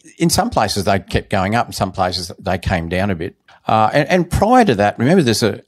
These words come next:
there was a correction in the Melbourne and Sydney market at the end of seventeen.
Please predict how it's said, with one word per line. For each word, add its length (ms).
there 120
was 200
a 40
correction 520
in 100
the 80
Melbourne 320
and 100
Sydney 320
market 360
at 100
the 80
end 140
of 60
seventeen. 640